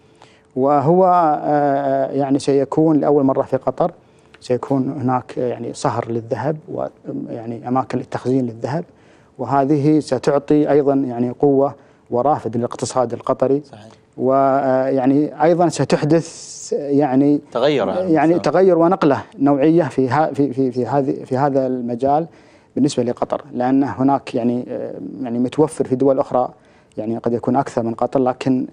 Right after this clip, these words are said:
Speaker 1: آه، من الآن وصاعدا إن شاء الله
Speaker 2: سيكون
Speaker 1: سيكون
Speaker 2: نعم.
Speaker 1: هناك إن شاء الله يعني
Speaker 2: وق-،
Speaker 1: بنك.
Speaker 2: وقطر راح تكون مركز في هذا المال، في هذا الموجود على
Speaker 1: إن،
Speaker 2: مستوى
Speaker 1: إن
Speaker 2: الذهب،
Speaker 1: شاء
Speaker 2: على مستوى
Speaker 1: نعم.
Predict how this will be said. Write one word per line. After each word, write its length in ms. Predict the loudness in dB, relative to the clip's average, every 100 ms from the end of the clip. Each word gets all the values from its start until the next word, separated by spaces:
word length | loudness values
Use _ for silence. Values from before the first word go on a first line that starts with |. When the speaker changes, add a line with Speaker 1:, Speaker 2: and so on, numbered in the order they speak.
| -8
Speaker 1:
آه، 340 | -8 -8 -10
من 180 | -2 0
الآن 240 | 2 2
وصاعدا 380 | 0 0 0 0 -2
إن 60 |
شاء 220 | -2 0 2
الله 260 | 2 0 -2 _ _
Speaker 2:
سيكون 240 | -6 0 0
Speaker 1:
سيكون 220 | 2 2
Speaker 2:
نعم. 100 | 2
Speaker 1:
هناك 280 | 0 -2 -2
إن 60 | -4
شاء 200 | -2 0
الله 300 | 0 -4 -4
يعني 200 | -4 0
Speaker 2:
وق-، 60 |
Speaker 1:
بنك. 180 | 2 2 2
Speaker 2:
وقطر 200 | 2 0
راح 160 | 0
تكون 300 | -4 -4 0
مركز 420 | 0 0 -2 -4
في 160 | -4 -4
هذا 220 | -2 -2
المال، 560 | -2 -2 -4 -6 -10 -10
في 120 | -4
هذا 120 | -2
الموجود 520 | 0 -2 -4 -4 -4
على 180 | -4 -4
Speaker 1:
إن، 140 | 0 0
Speaker 2:
مستوى 200 | -2 -6
Speaker 1:
إن 40 |
Speaker 2:
الذهب، 200 | -2 0
Speaker 1:
شاء 220 | 0 -2
Speaker 2:
على 140 | -2 -4
مستوى 440 | -6 -6 -4 -2
Speaker 1:
نعم. 180 | -4 -6